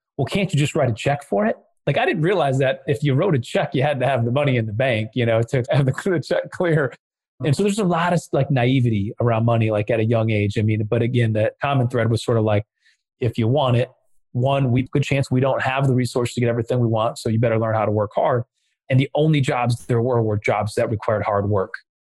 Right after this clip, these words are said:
It was definitely character building work, I will say. And that was kind of the early part of my money journey, you know, and it wasn't until I got a little bit older, right, then we start to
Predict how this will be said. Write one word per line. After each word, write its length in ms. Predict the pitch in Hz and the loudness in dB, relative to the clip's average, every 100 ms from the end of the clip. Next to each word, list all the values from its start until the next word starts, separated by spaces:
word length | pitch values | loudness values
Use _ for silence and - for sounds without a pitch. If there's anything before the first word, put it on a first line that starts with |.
| _ _ _ | _ _ _
It 80 | 120 | 0
was 180 | 104 107 | 2 0
definitely 640 | 120 - 120 110 107 104 - _ _ - | -2 0 0 2 2 0 -4 _ _ -6
character 480 | 151 135 131 127 | -2 -2 -2 -2
building 400 | 107 117 110 107 | 0 2 0 0
work, 400 | 104 107 - - - | 0 0 -2 -4 -2
I 60 | 110 | 0
will 100 | 104 | 0
say. 380 | - 104 98 95 _ _ _ _ 117 | 0 2 2 0 _ _ _ _ -2
And 120 | 123 | 0
that 120 | 135 | 2
was 160 | 139 - | 0 0
kind 180 | 139 | -2
of 120 | 127 131 | 0 0
the 80 | |
early 360 | 135 127 123 120 | 0 0 2 0
part 300 | - 117 110 | 0 -2 0
of 80 | 113 | 0
my 160 | 104 | 0
money 260 | 104 104 104 | 2 2 0
journey, 340 | 104 107 104 | 0 0 0
you 60 | 95 | 0
know, 200 | 98 101 | 0 2
and 180 | 101 - _ _ _ _ _ | 0 -2 _ _ _ _ _
it 60 | 110 | -2
wasn't 320 | 131 135 127 | 0 0 0
until 120 | 131 | 0
I 60 | 120 | 2
got 160 | 123 117 | 2 2
a 60 | |
little 180 | 120 127 | 2 2
bit 140 | 120 | 2
older, 280 | 117 117 117 | 0 0 0
right, 260 | 113 110 107 | 0 0 0
then 160 | 110 | -2
we 80 | 110 | -2
start 280 | - 110 117 | 0 -2 0
to 200 | - 107 | 0 -2